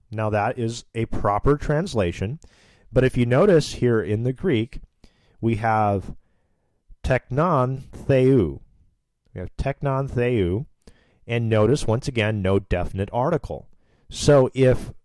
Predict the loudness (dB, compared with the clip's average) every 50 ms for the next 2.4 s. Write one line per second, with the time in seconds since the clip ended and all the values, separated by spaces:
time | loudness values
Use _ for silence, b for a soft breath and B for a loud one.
0 | _ _ -6 -2 0 0 0 0 0 -2 -2 -2 -2 -2 0 0 2 2 2 2
1 | 2 2 2 0 0 -4 -2 -2 -2 -2 -2 -4 -6 -8 -8 -8 -4 -2 -2 -2
2 | -2 -4 -6 -6 -6 -6 -8 -10